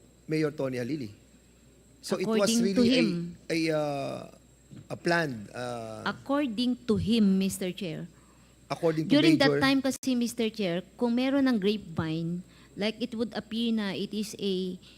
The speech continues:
Speaker 2: operation, nagkakaroon ng code of silence. Lala-, it's real talk, Mister Chair, sa P N P, tahimik na. Matatakot na yung iba, matatakot na rin. Even R Ds would say na, "Oh, trabaho yan. Oh,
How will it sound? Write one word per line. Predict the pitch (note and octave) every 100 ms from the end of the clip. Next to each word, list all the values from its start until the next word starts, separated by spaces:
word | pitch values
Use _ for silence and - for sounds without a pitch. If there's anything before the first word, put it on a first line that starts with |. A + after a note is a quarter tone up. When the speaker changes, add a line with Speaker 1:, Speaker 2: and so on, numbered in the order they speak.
| - - _
Speaker 2:
operation, | B3 - G3+ G3+ G3+ F#3 F3 F3
nagkakaroon | G#3+ - B3 C4 B3+ B3
ng | A#3
code | - G3
of | F#3
silence. | - F3 E3+ F3 E3+ F3 - - - -
Lala-, | C#4+ B3+ A#3+ B3
it's | -
real | B3+ D4 D4
talk, | C4+ C4 A#3
Mister | A#3 - G#3+
Chair, | A3 F#3+ F3+ - - -
sa | A#3+
P | A3+ G3+
N | G3+
P, | G#3 G#3
tahimik | G3+ B3+ C#4+ C4 B3+
na. | A3 G3 - - - - - _ - - _ - - _
Matatakot | A3+ C4 C#4+ C4+ C4 - C4
na |
yung | B3+ A3+
iba, | A3 A#3+
matatakot | G#3+ G#3 G#3 G#3 A3
na | A3 A3+
rin. | A3+ A3 A3
Even | F#3+ F#3+
R | - A3
Ds | G3 A3 A3 G3
would | F#3 F3+
say | A3 G#3+
na, | G#3 -
"Oh, | B3 G#3+ - -
trabaho | - F3+ G3 G#3+
yan. | B3 G#3 F3 E3+ - - - - - - - -
Oh, | B3+ G#3